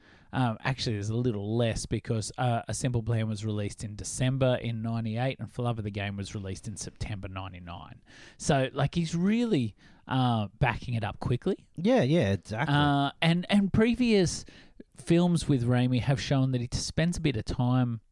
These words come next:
Speaker 1: developing things before he actually jumps in and
Speaker 2: Yeah.
Speaker 1: makes the film.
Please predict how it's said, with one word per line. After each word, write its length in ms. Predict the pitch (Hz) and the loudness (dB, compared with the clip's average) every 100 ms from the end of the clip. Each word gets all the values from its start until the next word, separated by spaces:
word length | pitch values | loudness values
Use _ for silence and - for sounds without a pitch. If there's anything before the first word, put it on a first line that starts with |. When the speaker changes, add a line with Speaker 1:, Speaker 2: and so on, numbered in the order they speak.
| _ _ | _ _
Speaker 1:
developing 640 | - 117 107 151 240 - 95 | -2 0 2 0 2 -2 -2
things 340 | - 95 95 | -8 -8 -10
before 400 | - 113 - 104 | -4 -4 0 0
he 100 | 98 | 0
actually 400 | 92 - - 98 | -2 -6 -8 -8
jumps 360 | 87 98 95 - | -6 -6 -6 -8
in 120 | 98 | -8
and 220 | 90 85 - - - - | -8 -16 -18 -20 -20 -2
Speaker 2:
Yeah. 320 | 139 170 117 - - - | 2 4 2 -6 -20 -10
Speaker 1:
makes 300 | 131 117 - | -4 -4 -4
the 100 | - | -10
film. 340 | - 123 113 | -4 -2 -2